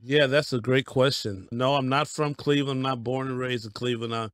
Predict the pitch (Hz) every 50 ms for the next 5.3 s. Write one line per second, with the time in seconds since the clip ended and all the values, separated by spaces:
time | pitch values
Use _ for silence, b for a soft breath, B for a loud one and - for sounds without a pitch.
0 | _ _ _ _ _ _ _ _ _ _ 113 117 123 127 131 127 123 120 127 123
1 | 127 123 101 117 107 107 104 123 127 123 127 120 - - 120 117 120 113 120 120
2 | 117 117 117 123 120 - _ _ - 104 101 101 101 98 101 101 98 101 104 -
3 | _ _ _ 110 110 110 110 107 110 113 113 104 110 95 90 113 113 117 117 -
4 | 120 110 - - 120 117 113 113 113 110 104 101 95 95 104 104 _ - - -
5 | 131 127 123 117 101 -